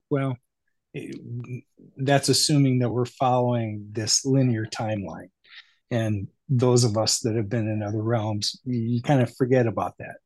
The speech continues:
about time. But y-, in answer to your question, absolutely, positively, I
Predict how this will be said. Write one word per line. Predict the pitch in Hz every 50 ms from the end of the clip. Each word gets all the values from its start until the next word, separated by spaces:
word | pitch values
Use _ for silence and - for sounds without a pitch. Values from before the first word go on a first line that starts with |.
| _ -
about | 117 113 113 104 98 - _ _
time. | - - 131 110 92 80 80 _ _ - - - - _ _ _ _ _
But | 143 139 139 139 127 165 156 - -
y-, | 143 127 - 139 139 143 147 - 143 131 135
in | - 160 156 160
answer | 165 175 180 165 - - 160 143
to | - - 143
your | 131 -
question, | - - 151 151 151 - - - 107 98 - _ _ _ _ _ _ _ _ _ _
absolutely, | 175 180 180 165 - - 170 165 165 160 147 143 131
positively, | - - 151 151 143 135 - 139 120 - - - 180 196 214 - - 90 82 - _ _ _ _ _ _ _ _ _ _ _ _ _ _ _ _ _ _ _ _
I | - 147 170 202 233 247 240